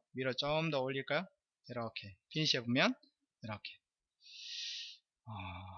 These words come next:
옆선을 따라 흘러가는 게 보이는 겁니다. 에프 팔 키. 반경선이 안 맞나요?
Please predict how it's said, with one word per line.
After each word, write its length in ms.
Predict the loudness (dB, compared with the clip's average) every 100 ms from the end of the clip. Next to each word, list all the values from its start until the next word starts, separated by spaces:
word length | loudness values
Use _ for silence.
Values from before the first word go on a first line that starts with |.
| -12 -14 -16 -20 -12
옆선을 520 | -8 0 6 6 6 4
따라 240 | 6 6
흘러가는 300 | 6 6 6
게 60 | 4
보이는 260 | 4 6
겁니다. 520 | 6 4 2 2 2 -2
에프 60 | -8
팔 100 | -6 -6
키. 300 | -2 0 -2 -8 _ _ _ _ _ _
반경선이 600 | 0 4 6 8 8 8 6
안 120 | 4
맞나요? 420 | 6 8 6 4